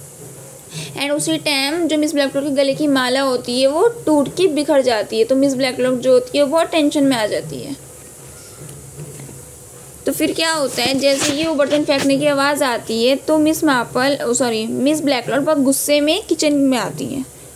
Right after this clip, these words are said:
And Mirzee पे बहुत ज़्यादा गुस्सा हो रही होती है कि तुम ये काम अच्छे से नहीं कर रही हो, बर्तन अच्छे से नहीं धो रही हो।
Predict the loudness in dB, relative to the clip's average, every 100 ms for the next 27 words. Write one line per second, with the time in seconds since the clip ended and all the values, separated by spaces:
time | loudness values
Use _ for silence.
0 | -20 -20 -20 -12 -4 0 2 2 0 -2
1 | 0 0 2 2 2 2 2 4 4 4
2 | 4 2 0 -2 0 2 2 2 4 4
3 | 2 0 -2 0 0 2 2 2 2 2
4 | 2 0 -2 -2 -2 -2 4 4 6 4
5 | 4 4 4